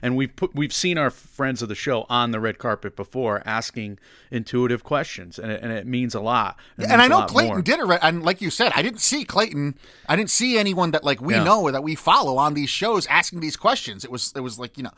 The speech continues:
Speaker 2: I mean, God love Ashley Graham. She is, like, you know, a, a, a mo-, a literal model, and she's gorgeous, and a troglodyte like me isn't even fit to speak her name.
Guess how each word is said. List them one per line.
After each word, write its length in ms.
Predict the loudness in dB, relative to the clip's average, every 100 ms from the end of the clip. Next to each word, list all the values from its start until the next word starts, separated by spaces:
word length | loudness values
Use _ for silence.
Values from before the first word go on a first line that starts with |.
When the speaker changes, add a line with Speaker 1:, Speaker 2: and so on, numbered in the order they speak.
| -20 -20 -20 -8 -2
Speaker 2:
I 60 |
mean, 140 | 0 6
God 320 | 8 8 8
love 180 | 6 8
Ashley 360 | 4 2 -4
Graham. 340 | -2 -2 -2 -6
She 180 | -2 -2
is, 160 | -2
like, 340 | -2 -4 -8 _
you 100 | -6
know, 220 | -6 -6
a, 60 | -6
a, 220 | -4 -4 -6 -8
a 80 | -10 -4
mo-, 220 | 2 4
a 80 | 4
literal 320 | 4 4 4
model, 480 | 6 4 4 0 -2
and 240 | -4 -4
she's 220 | -8 -10
gorgeous, 580 | -2 2 4 2 -4 -4
and 140 | -4 -6
a 20 |
troglodyte 640 | 0 0 0 0 0 0
like 160 | -4 -4
me 220 | -4 -2
isn't 160 | -2 -4
even 180 | -4
fit 240 | -6 -8 -8
to 60 | -12
speak 280 | -6 -6 -6
her 100 | -4
name. 320 | -2 -2